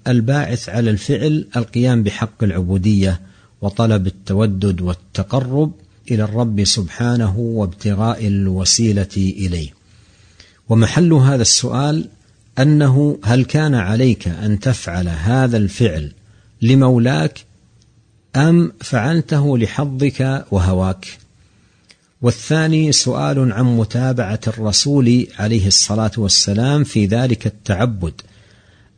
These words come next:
أي هل كان ذلك العمل مما شرعته لك على لسان رسولي أم كان عملا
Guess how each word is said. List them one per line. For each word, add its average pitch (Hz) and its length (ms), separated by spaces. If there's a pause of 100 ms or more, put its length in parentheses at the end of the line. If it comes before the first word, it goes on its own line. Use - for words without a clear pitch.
أي 123 160
هل 151 180
كان 151 260
ذلك 131 440
العمل 95 460 (760)
مما 127 340
شرعته 110 760
لك - 480 (220)
على 107 260
لسان 107 560
رسولي 101 640 (640)
أم 151 120
كان 165 280
عملا 113 640